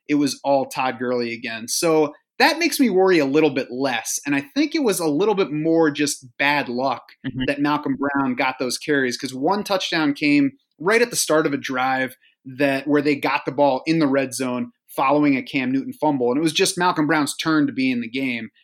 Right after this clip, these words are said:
Speaker 1: And like I said, otherwise they were just alternating. And the other drive where he scored was a Malcolm Brown drive the whole way.
Speaker 2: Yeah, th-, I'm kinda with you there. It didn't look to me that Gurley was, you know, purposefully pulled near the goal line. I, I don't think that's gonna be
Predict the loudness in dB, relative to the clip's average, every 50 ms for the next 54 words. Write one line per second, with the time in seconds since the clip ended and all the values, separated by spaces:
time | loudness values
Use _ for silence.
0 | _ -4 -2 0 2 2 2 2 2 2 2 2 4 4 4 4 2 2 2 0
1 | 0 0 0 0 -2 -4 -4 -2 -2 -2 -2 -2 -4 -2 -2 -2 -2 -2 -2 -4
2 | -6 _ _ _ -4 0 2 4 4 4 4 2 2 2 0 0 0 0 0 0
3 | 0 -2 -2 -2 -2 -2 0 0 -2 -2 -2 0 0 0 2 0 0 0 -2 -2
4 | -4 -2 -2 -2 -2 -2 -4 -4 -4 -4 -2 -2 -2 -4 -6 -6 -6 -6 -6 -8
5 | -10 -8 -10 -10 -10 _ _ _ _ _ _ 6 6 6 6 4 2 -6 _ _
6 | _ -12 -8 -8 -6 -4 -2 -4 0 0 0 0 0 2 4 6 6 6 6 4
7 | 4 4 4 4 4 4 4 4 2 0 0 4 4 4 4 4 0 0 2 2
8 | 2 2 0 -4 -10 -12 -12 -16 _ _ -6 -4 0 2 6 6 6 6 6 6
9 | 4 2 2 0 -4 -6 -2 0 0 2 2 2 2 2 2 0 -2 -2 -2 -2
10 | -2 -2 -4 -4 -6 _ 2 2 2 2 0 -2 -2 -4 -6 -4 -2 0 0 0
11 | -2 -2 0 0 2 2 2 2 0 0 0 2 2 2 2 2 2 2 0 2
12 | 0 -2 -2 0 0 0 2 2 0 0 0 0 -2 0 2 2 2 2 0 -4
13 | -8 -8 -4 -4 -4 -4 -2 0 2 2 4 2 0 -2 -6